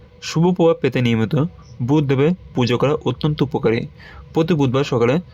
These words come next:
সবুজ রঙের পোশাক পরুন, সবুজ মুগ ডাল বা সবুজ শাকসবজি দান করুন,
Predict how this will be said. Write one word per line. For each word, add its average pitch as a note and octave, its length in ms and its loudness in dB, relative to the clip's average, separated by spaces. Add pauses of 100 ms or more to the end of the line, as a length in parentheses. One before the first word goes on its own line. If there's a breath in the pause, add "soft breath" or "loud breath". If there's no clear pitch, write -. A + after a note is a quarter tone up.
(120 loud breath)
সবুজ D#3 360 2
রঙের D#3+ 140 2
পোশাক B2+ 280 0
পরুন, C3+ 280 0 (400 loud breath)
সবুজ D3+ 360 0 (140)
মুগ B2 220 2
ডাল C#3 220 -2 (100)
বা A#2 200 0
সবুজ C3 260 0
শাকসবজি B2+ 500 -2 (220)
দান A2+ 180 -2
করুন, C#3 280 -2